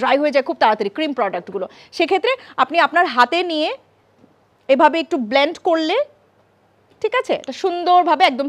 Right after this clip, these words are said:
স্মুথ একটা ইফেক্ট দেবে, তখন আপনার অ্যাপ্লাই করাটা ইজি হবে। So সেম ব্রাশটা আমি নিচ্ছি, একদম দেখতে পাচ্ছেন সামনের দিকে কিন্তু পয়েন্টি এটা, আমরা এটা একদম ছুরি চাকুর মতো একটা কাট করে ফেলবো এটাকে এখন, ঠিক আছে? So আমি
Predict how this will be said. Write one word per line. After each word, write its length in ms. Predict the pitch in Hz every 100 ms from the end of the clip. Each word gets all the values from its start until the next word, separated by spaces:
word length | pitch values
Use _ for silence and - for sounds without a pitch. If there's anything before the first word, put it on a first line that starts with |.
| -
স্মুথ 420 | - 285 320 311 240
একটা 120 | - 214
ইফেক্ট 180 | 226 220
দেবে, 120 | 415 262
তখন 140 | 320 302
আপনার 140 | 349 -
অ্যাপ্লাই 260 | 247 294 285
করাটা 220 | 277 254 254
ইজি 140 | 214 202
হবে। 160 | 190 - - - _
So 60 | 349 349
সেম 160 | 415 453
ব্রাশটা 260 | 339 349 359
আমি 100 | 330 311
নিচ্ছি, 220 | 302 - 392 -
একদম 200 | 294 339 320
দেখতে 160 | 330 392
পাচ্ছেন 200 | 370 440 -
সামনের 240 | 294 320 311
দিকে 120 | 320 359
কিন্তু 140 | 320 -
পয়েন্টি 360 | 320 302 285 247 190
এটা, 140 | 147 - _ _ - _ - 254
আমরা 140 | 294 302
এটা 120 | 330 294 269 269
একদম 200 | 262 302 262
ছুরি 180 | - 381 370
চাকুর 260 | 330 320 285
মতো 120 | 269 254
একটা 120 | 254 -
কাট 120 | 285 -
করে 140 | 247 247
ফেলবো 200 | 233 202 208
এটাকে 200 | 190 202 202
এখন, 140 | 240 262
ঠিক 100 | 427 480
আছে? 140 | - - - - -
So 80 | 330 427 - _ _ _ _ _ _ _ _ _ 269 262 _ 262 269 277 254 208 _ _ _ _ _ _ _ 302 _ 320 _ _ 320 _ _ -
আমি 120 | 233